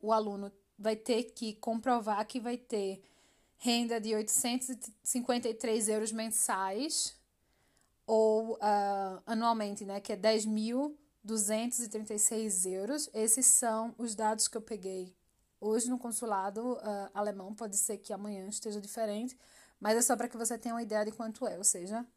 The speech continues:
dez mil mercas. Você vai precisar bloqueado numa conta alemã.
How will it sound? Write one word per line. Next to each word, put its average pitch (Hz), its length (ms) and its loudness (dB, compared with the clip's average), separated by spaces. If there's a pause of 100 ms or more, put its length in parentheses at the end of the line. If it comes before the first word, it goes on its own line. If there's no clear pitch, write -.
dez 214 440 4
mil 247 440 0 (320)
mercas. 196 680 2 (320)
Você 208 180 0
vai 220 80 2
precisar 214 580 2 (320)
bloqueado 233 560 4
numa 247 160 4
conta 247 220 -4
alemã. 247 400 -2